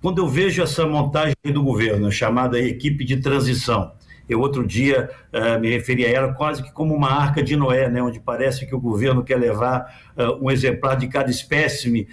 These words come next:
pra poder garantir, ah, uma base, ah, de apoio que ele não conseguiu construir pelas suas propostas. Quando eu vejo o governo falando em trinta ministérios,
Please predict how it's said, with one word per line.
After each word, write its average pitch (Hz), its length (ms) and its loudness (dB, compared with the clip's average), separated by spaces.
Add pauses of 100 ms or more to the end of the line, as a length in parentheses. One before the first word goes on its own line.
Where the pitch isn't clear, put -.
(160)
pra 131 80 -2
poder 123 340 0
garantir, 135 760 0 (140)
ah, 123 500 2 (100)
uma 127 320 0
base, 120 520 0 (260)
ah, 123 180 2
de 120 180 -2
apoio 165 560 -2 (160)
que - 100 -2
ele 165 160 0
não 160 160 0
conseguiu 143 500 0
construir 151 400 0
pelas 165 220 2
suas 156 220 0
propostas. 127 840 -2 (280)
Quando 156 180 0
eu 151 60 0
vejo 170 220 2
o - 20 2
governo 156 280 0
falando 147 360 0
em 147 80 0
trinta 165 280 0
ministérios, 151 800 0